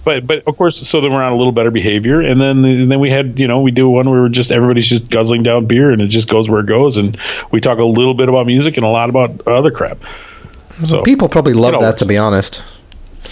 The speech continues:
Speaker 2: Right?
Speaker 1: Yeah.
Speaker 2: Yeah. I know if I
Speaker 1: Yes.
Speaker 2: was listening,
Speaker 1: So
Speaker 2: I would, you know.
Speaker 1: So you, you went to a show. I haven't been to a show, but you did go to a show. So actually, I, I'll tell you what, Neil, I am going to,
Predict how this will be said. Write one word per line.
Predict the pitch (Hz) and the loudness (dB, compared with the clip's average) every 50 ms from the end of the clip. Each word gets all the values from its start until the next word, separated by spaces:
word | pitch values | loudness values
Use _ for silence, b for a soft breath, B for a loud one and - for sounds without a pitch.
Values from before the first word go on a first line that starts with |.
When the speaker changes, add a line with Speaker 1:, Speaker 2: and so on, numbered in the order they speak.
| B B B B B B B | B B B B B B B
Speaker 2:
Right? | 117 117 135 160 143 - - | 0 0 2 0 0 -2 -4
Speaker 1:
Yeah. | - 104 98 104 95 B B B B B | -2 -2 -2 -2 -4 B B B B B
Speaker 2:
Yeah. | 127 120 117 113 110 - - - - - - | -2 -2 0 0 -2 -6 -10 -20 -14 -8 -4
I | 135 | -2
know | 156 185 170 135 | 0 2 2 2
if | - - | 2 0
I | |
Speaker 1:
Yes. | 123 175 | 0 0
Speaker 2:
was | 175 - | 0 2
listening, | 135 123 123 - 131 110 | 0 0 0 0 0 0
Speaker 1:
So | 190 185 | 2 2
Speaker 2:
I | |
would, | 165 117 107 117 127 - - - | 2 2 2 0 0 -2 -6 -8
you | - 120 113 | -6 -4 -4
know. | 117 123 117 - - B B B B B B B B B B B B B B B B B B B B | -4 -4 -6 -8 -16 B B B B B B B B B B B B B B B B B B B B
Speaker 1:
So | B - - 190 175 170 | B -2 0 2 2 0
you, | 127 139 196 254 311 330 - - - | 0 0 2 2 2 2 0 -2 -2
you | 170 220 302 | 0 2 4
went | 392 359 220 | 4 2 2
to | 190 156 | 2 2
a | 131 | 2
show. | - - 170 151 143 143 | 2 2 2 2 2 2
I | 151 180 | 2 0
haven't | 214 247 220 170 | 0 0 0 0
been | 151 147 | 0 0
to | 135 127 | 2 2
a | 120 | 0
show, | - - - 123 113 110 110 117 139 147 - B B B B B B B B B B B - | 0 0 0 2 2 2 2 2 0 0 -4 B B B B B B B B B B B -4
but | 143 143 | -4 -2
you | 143 175 247 247 | 0 2 2 2
did | 254 208 190 | 2 2 2
go | - 180 151 | 2 2 2
to | 139 135 | 2 2
a | 123 | 0
show. | - - - 165 180 156 | 0 0 0 2 0 0
So | - 180 185 | 0 0 0
actually, | 269 294 - - 131 - | 0 0 -2 -2 -2 -2
I, | 175 220 233 220 | -2 -2 -2 -2
I'll | - 226 233 | -2 -2 -2
tell | - 247 | 0 0
you | 226 202 | 2 2
what, | 202 196 135 | 2 2 2
Neil, | 113 110 117 - - | 0 0 -2 -2 -2
I | - 175 214 | -2 0 0
am | 233 214 | 2 2
going | 180 170 160 147 139 135 | 2 2 2 2 0 -2
to, | - - 156 143 139 135 131 120 127 | 0 0 2 4 4 4 4 2 0